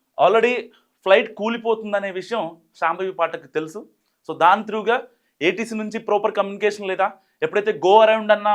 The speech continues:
అన్న మాట తర్వాత దాదాపు ఒక టెన్ మినిట్స్ పాటు, టెన్ మినిట్స్ పాటు బారామతి ఎయిర్‌పోర్ట్ చుట్టూ ఫైవ్ ఆసిలేషన్స్ జరిగాయి. ఫైవ్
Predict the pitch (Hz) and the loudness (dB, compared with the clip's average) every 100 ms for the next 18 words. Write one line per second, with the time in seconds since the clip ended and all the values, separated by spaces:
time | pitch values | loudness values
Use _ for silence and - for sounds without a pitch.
0 | 202 - 190 190 165 196 208 196 185 190 | 0 -4 -6 0 0 0 -4 -4 -2 -2
1 | 277 - _ _ 175 208 196 - 196 208 | -4 -8 _ _ -2 0 -2 0 -2 0
2 | 226 220 220 - 175 107 - _ _ _ | -4 -6 -6 0 0 0 -20 _ _ _
3 | _ _ _ _ - 202 220 220 240 - | _ _ _ _ 0 0 -2 -6 -8 2
4 | 202 208 190 156 _ _ _ _ - 160 | 4 4 -6 -8 _ _ _ _ 4 8
5 | 208 226 214 208 220 214 - 185 190 202 | 10 8 6 0 -8 -10 -4 -4 -2 -4
6 | 196 180 - 190 160 - _ _ _ _ | -6 -8 -8 -8 -8 -16 _ _ _ _
7 | _ _ _ _ _ 208 247 226 202 208 | _ _ _ _ _ 6 8 6 6 2
8 | 190 185 151 120 101 _ _ _ _ _ | -8 -8 -12 -12 -18 _ _ _ _ _
9 | _ 190 208 | _ -2 -2